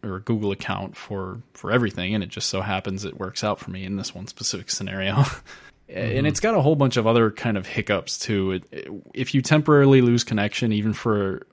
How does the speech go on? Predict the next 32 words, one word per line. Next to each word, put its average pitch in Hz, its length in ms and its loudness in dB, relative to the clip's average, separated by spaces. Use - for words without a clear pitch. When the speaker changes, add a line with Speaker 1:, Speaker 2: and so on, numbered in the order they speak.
Speaker 1:
a 101 60 -10
millisecond, 107 800 -2
it's - 160 -4
gonna 113 160 2
stop - 500 2
playing 113 320 0
music, 117 400 0
and 104 140 -4
you 101 80 0
have 104 220 -2
to - 100 -6
resume 95 340 -2
it, 80 140 -12
even 101 220 -4
though 101 80 0
you 98 160 -2
can 101 160 -6
do 101 140 -4
that 98 200 -2
immediately. 98 640 -8
Uh, 90 360 -8
shuffle 135 640 4
is 98 260 -4
terrible. 151 680 4
It 95 240 -8
seems 110 360 0
to 107 100 -4
repeat 113 320 0
the 113 80 -10
same 104 240 -2
sequence 104 480 -4
of 95 420 -12